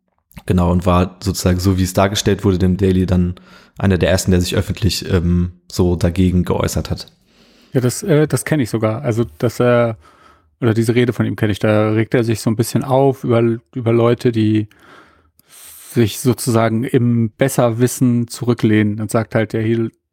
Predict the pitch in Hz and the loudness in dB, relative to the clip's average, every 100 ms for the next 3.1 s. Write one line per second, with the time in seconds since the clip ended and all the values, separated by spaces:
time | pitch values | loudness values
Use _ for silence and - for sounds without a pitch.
0 | _ - - 135 127 131 113 - 131 117 | _ -12 -2 0 2 2 2 2 0 -2
1 | - - 143 127 120 - 123 117 120 143 | -4 -8 -2 0 0 0 0 2 2 0
2 | - - 143 131 131 135 135 143 135 120 | -2 -4 -2 2 2 2 0 -2 -4 -4
3 | 117 | -6